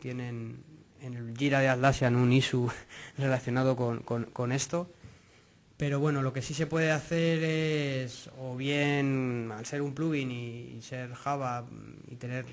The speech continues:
la interna-, internacionalización, pues se puede acceder al, al properties y, y lo que es la parte del plugin, pues se puede o bien traducir a mano, o bien con otro plugin que se llama In Product Translation, que es gratuito, eh, ir,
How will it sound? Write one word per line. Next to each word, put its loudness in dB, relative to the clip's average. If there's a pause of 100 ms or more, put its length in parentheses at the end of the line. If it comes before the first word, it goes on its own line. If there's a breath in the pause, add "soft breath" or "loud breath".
la -4
interna-, -6 (140)
internacionalización, -4
pues -8
se -10
puede -4
acceder -8
al, -8
al -10
properties -4
y, -8 (100)
y -12 (300)
lo -2
que -6
es -4
la 2
parte 2
del -2
plugin, 2
pues -6
se -10
puede -6
o -6
bien -6
traducir 0
a 2
mano, 0 (540 loud breath)
o -2
bien 4
con 6
otro 6
plugin 6
que 2
se -2
llama 6
In 6
Product 4
Translation, 0
que -2
es -2
gratuito, 0 (400 soft breath)
eh, -6
ir, -6